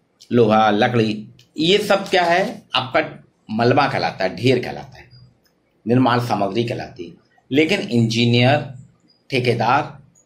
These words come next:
मिस्त्री, मजदूर, इसको मिला के सामग्री को जब सिस्टम से रख देते हैं, क्रमबद्ध रूप से रखते जाते हैं, तो बिल्डिंग बन जाती है, वो बिल्डिंग संरचना कहलाने लगती है, तो वो उसका अलग महत्व हो जाता है। तो ठीक इसी प्रकार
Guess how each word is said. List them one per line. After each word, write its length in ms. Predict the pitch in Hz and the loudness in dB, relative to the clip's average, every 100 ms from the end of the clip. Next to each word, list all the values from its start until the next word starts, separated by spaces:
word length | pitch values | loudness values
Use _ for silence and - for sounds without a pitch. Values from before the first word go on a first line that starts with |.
| _ 113 | _ -2
मिस्त्री, 420 | 120 120 123 139 | 0 0 0 2
मजदूर, 640 | 147 117 - 120 151 - - _ - | 2 0 0 -2 -2 -6 -20 _ -4
इसको 340 | 180 - 196 | -4 0 2
मिला 400 | 147 131 147 170 | 4 4 4 2
के 220 | 165 156 131 | 2 0 0
सामग्री 500 | - 110 104 92 92 | -2 -2 -2 -2 -6
को 280 | 82 73 - _ _ _ _ _ _ _ 131 | -8 -16 -20 _ _ _ _ _ _ _ -2
जब 220 | 190 190 | -2 -2
सिस्टम 440 | 139 120 - 220 | -6 -4 0 0
से 80 | 202 | 2
रख 120 | 175 | 2
देते 340 | 131 139 - 165 | 2 0 0 -2
हैं, 140 | 170 | 0
क्रमबद्ध 380 | 143 131 170 170 | 0 2 2 0
रूप 180 | 143 127 | 0 0
से 60 | |
रखते 300 | 123 120 123 | -2 -2 0
जाते 240 | 117 - 151 | 0 0 -4
हैं, 80 | |
तो 60 | 143 | -4
बिल्डिंग 400 | 98 110 156 139 | -2 0 2 2
बन 100 | 107 | 0
जाती 260 | 104 101 143 | -2 -4 -6
है, 60 | |
वो 60 | 143 | -6
बिल्डिंग 360 | 110 98 120 156 - - _ _ _ _ | -6 -4 -4 -6 -12 -20 _ _ _ _
संरचना 440 | - 113 98 - 92 | -6 -4 -2 -4 -6
कहलाने 380 | - - - | -8 -14 -14
लगती 240 | - - 160 | -16 -10 0
है, 60 | |
तो 80 | 185 | 4
वो 120 | 185 | 6
उसका 260 | 202 185 180 | 4 2 -2
अलग 320 | 113 117 117 | 0 0 0
महत्व 220 | 107 107 | -2 -4
हो 120 | - 98 | -6 -4
जाता 280 | 92 - | -4 -4
है। 140 | 92 - - _ - | -12 -16 -20 _ -10
तो 60 | |
ठीक 280 | 160 185 185 | -6 -4 -4
इसी 300 | 131 151 214 | -4 -4 -2
प्रकार 360 | 220 208 208 | -2 0 0